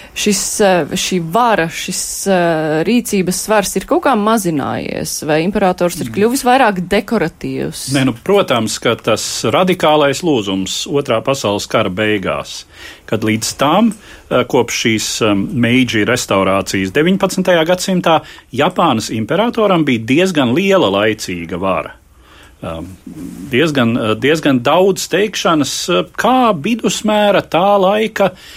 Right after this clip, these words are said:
Speaker 2: Eiropas monarham. Tā bija pusabsolūta monarhija, ne tik patvaldnieciska, kāda tā bija, uh, teiksim, Krievijas impērijā, bet apmēram tādā pašā līmenī, kā, teiksim, Vācijas ķeizaram pirms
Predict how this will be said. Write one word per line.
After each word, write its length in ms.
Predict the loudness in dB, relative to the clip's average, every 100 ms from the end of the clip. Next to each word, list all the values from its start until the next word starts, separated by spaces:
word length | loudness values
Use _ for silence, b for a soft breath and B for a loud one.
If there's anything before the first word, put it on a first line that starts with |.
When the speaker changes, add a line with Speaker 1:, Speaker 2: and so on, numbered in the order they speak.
| B
Speaker 2:
Eiropas 800 | -2 2 4 4 4 2 -4 -2
monarham. 680 | 0 2 0 -2 -4 -6 -6 -4
Tā 220 | 0 0 0
bija 300 | -2 0 0 -2 B B _
pusabsolūta 1160 | -2 -2 -2 -4 -2 -2 -2 -2 -2 -4 -4 -2
monarhija, 680 | -2 -2 -4 -6 -4 -2 -2
ne 220 | 0 2 0 -2 -2
tik 400 | -2 -2 -8 -12 B B B -4
patvaldnieciska, 1200 | -2 0 2 2 2 0 -2 -2 -2 -2 -4 -4 0
kāda 480 | 2 2 0 -2 -2
tā 160 | 2 2 2
bija, 460 | 0 0 2 0
uh, 560 | -2 -6 -20 -12 -6 -4
teiksim, 400 | 0 -2 -2 -4
Krievijas 540 | 0 2 4 4 2 2
impērijā, 540 | 2 4 2 4 2 2
bet 460 | 0 0 -2 -2
apmēram 480 | -4 0 0 2 0
tādā 300 | 0 2 2
pašā 240 | -2 -2 -2
līmenī, 320 | 0 -2 -2
kā, 160 | -2
teiksim, 320 | -2 -2 -2 0
Vācijas 460 | 0 0 -2 -4
ķeizaram 560 | 0 2 2 2 2 0
pirms 380 | 0 0 -2